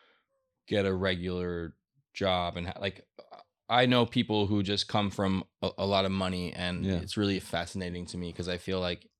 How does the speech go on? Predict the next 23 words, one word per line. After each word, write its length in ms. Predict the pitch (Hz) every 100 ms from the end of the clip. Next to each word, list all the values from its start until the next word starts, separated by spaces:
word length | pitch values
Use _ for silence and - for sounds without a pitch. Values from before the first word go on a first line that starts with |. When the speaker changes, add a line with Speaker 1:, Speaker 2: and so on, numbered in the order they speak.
| -
Speaker 1:
if 180 | 95
you 100 | 92
work 220 | 95 113 107
hard, 480 | 107 95 95 98 92
and 200 | - 92
I 140 | 95
also 280 | 95 107 117
think 160 | 107 101
it's 100 | -
a 40 |
Midwest 380 | 92 90 95 98
thing, 240 | 95 90 87
like, 180 | 90
you 100 | 98
have 200 | 92 92
this 180 | 90 90
thing 180 | - 95
instilled 540 | 90 87 - 95 95 82
in 140 | 87
you 260 | 87 85 85 _ - _ _ _ -
to 100 | 92
work 280 | 95 95
hard 480 | - 87 85 87 85